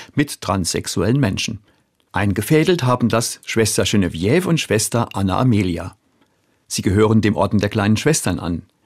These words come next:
Die teilen bewusst das Leben von Menschen, die eher am Rand der Gesellschaft stehen.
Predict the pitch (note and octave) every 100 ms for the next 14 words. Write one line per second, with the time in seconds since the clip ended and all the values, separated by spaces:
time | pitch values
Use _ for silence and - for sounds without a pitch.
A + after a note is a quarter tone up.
0 | _ _ _ - A#2+ A2+ F3+ C#3+ G2 E3+
1 | - - G2 - F#2+ C#3 D#3+ C3 A2 E2+
2 | G#2 A2 D3+ C3 - A2 G2+ G2+ A#2+ G2+
3 | F#2 F#2+ - F#2+ - E2+ - - - -
4 | D#2+ G2